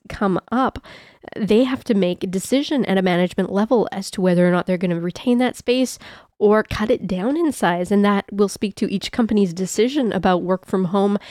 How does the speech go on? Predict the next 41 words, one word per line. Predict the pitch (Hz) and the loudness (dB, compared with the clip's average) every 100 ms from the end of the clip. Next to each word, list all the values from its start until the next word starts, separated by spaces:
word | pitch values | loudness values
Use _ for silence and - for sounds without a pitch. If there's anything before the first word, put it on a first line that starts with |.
| - - | -20 -6
how | 214 | -4
permanent | - 214 247 339 220 | -2 0 2 2 2
they | 196 | 2
want | 180 180 | 2 0
it | 180 - | -2 -4
to | |
be, | 185 190 208 - - - - | 0 2 0 -2 -16 -16 0
or | 220 | 2
what | 226 202 | 4 2
a | |
hybrid | 196 214 208 196 196 175 180 - _ | 0 0 0 4 4 2 -2 -8 _
solution | - 214 214 254 247 202 | -2 2 4 2 2 2
will | 190 | 4
look | 277 - | 2 0
like | 320 | -2
for | - 180 | 0 -2
them. | 180 170 156 | 0 -2 -2
Like, | 185 - | -2 0
do | 208 | 2
you | 208 | 2
have | 196 | 4
a | 190 | 2
bunch | 185 190 208 | 2 0 -2
of | - | -6
people | 196 190 | -4 0
that | 190 196 | 2 2
are | 196 | 4
now | 185 185 | 4 2
just | 185 175 | -2 -4
sharing | - 196 190 202 185 | -2 0 2 2 0
one | 180 180 180 | 0 0 0
desk | 247 233 - - | -2 -4 -12 -10
if | - | -4
they're | 190 185 | 0 0
in | 196 185 | 2 0
on | 180 185 180 | 0 0 -2
different | 180 180 170 | -2 -4 -2
days | 180 170 | -2 -2
of | 170 | -2
the | |
week? | 202 285 - | -2 -4 -6